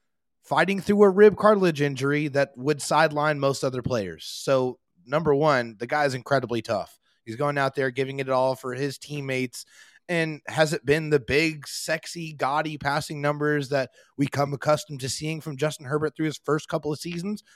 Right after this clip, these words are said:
No. You know, that, that hasn't been the manifestation in the last two weeks, but the Chargers have won football games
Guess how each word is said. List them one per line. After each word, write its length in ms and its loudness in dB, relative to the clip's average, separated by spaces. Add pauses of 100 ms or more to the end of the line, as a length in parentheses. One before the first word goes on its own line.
No. 340 4 (160)
You 100 -8
know, 140 2
that, 160 4
that 200 2
hasn't 420 2
been 260 -2
the 80 0
manifestation 760 -2
in 40 -8
the 60 -6
last 280 0 (320)
two 160 2
weeks, 340 0
but 160 -2 (100)
the 100 0
Chargers 500 0
have 120 -8
won 360 -4
football 420 2
games 360 -6